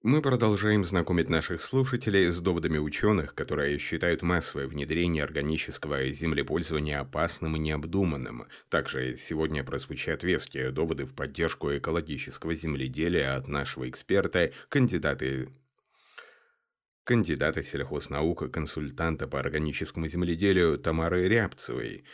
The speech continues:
Из нашего обзора вы узнаете, что способствовало росту производства зерновых культур в мире,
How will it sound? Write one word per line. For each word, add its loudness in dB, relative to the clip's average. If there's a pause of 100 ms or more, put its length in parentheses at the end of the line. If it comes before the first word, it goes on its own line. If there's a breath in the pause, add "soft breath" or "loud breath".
(140)
Из 4
нашего 2
обзора 6
вы 2
узнаете, 0
что -2
способствовало 0
росту 0
производства -2
зерновых -2
культур -2
в -4
мире, 2